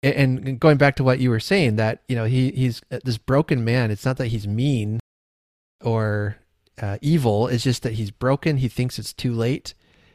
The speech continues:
even though he's been faced, you know, he's been faced with his, his faults, and it's, he's like, "It's too late for me. Go spend your time with somebody else who can make a difference. I'm just gonna go home and go to bed."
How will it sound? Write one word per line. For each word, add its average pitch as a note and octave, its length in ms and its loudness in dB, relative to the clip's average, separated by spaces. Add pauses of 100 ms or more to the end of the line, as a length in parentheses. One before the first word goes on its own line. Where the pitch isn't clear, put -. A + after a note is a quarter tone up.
(260)
even C3 240 4
though B2+ 140 6
he's A#2+ 180 4
been A#2 180 0
faced, - 560 0
you B2 80 -2
know, A2+ 80 2
he's A2 120 -2
been A2 160 -2
faced C3+ 340 2
with B2+ 120 -4
his, G#2+ 460 -4
his G#2 200 -4
faults, - 520 -4
and G#2+ 120 -4
it's, - 320 -14 (580)
he's - 80 -20
like, G2 140 -8
"It's - 180 -10
too - 180 -4
late C3+ 240 0
for - 120 -8
me. A2 300 -2 (500)
Go B2 140 0
spend C3+ 280 2
your A#2 100 4
time B2 240 0
with G#2 100 -6
somebody A2 300 -2
else A#2+ 300 -4
who A2+ 80 -6
can G#2+ 160 -6
make A2 160 -4
a G2 40 -6
difference. G2 420 -4
I'm A#2 140 0
just A2 160 -4
gonna G2+ 140 -6
go G2+ 180 -4
home G2+ 160 -2
and G2 80 -8
go G#2 100 -4
to F#2 60 -6
bed." G2 360 -2